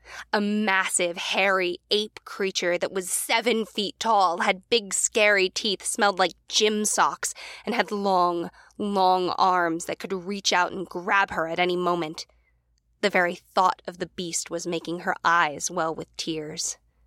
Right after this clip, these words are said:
But Annabelle had come this far,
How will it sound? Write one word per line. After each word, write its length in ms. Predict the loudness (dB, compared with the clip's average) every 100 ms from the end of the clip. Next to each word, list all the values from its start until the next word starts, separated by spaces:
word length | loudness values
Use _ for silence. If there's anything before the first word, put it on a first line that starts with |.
| _ _ _ _ _ _ _ _
But 120 | 2
Annabelle 420 | 4 4 4 4
had 180 | 2 0
come 260 | 0 0 2
this 240 | 2 2
far, 460 | 2 2 2 -4